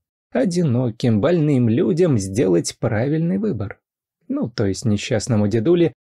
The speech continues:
уже не нужно было ломать голову, кому оставить свою однушку в спальном районе. Валерий-то тут как тут. Вот он я во всей своей красе. Ну чем не наследник? Вы только фамилию его в завещании укажите,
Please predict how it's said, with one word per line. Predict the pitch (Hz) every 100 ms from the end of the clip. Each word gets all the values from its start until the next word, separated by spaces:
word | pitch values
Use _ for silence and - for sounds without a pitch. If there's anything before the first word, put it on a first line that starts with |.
| -
уже | 151 120 151
не | 135 131
нужно | 165 190 127
было | 113 127 123
ломать | 120 117 110 101
голову, | 139 175 160 160 -
кому | 143 147 113 -
оставить | 120 113 - 120 98 98
свою | - 110 101
однушку | 110 247 247 - 160
в | -
спальном | - 139 135 131
районе. | 170 156 90 87 _ _ _ _
Валерий-то | 135 135 143 95 95 92 123
тут | - 101
как | 160 151
тут. | - 202 _ _ _
Вот | - 135 285 -
он | 101
я | 92 90 -
во | 175 135
всей | - 135
своей | 113 123 110
красе. | 135 143 - 110 - _ -
Ну | 95 90
чем | - 220 247
не | 233
наследник? | 226 - 143 107 90 _ _ _ _ _ _ _ _ _ -
Вы | 120 190 - -
только | 226 185 - 190
фамилию | - 240 160 101 98 98
его | 123 107
в |
завещании | 98 147 - 135 101
укажите, | 113 220 214 247 - -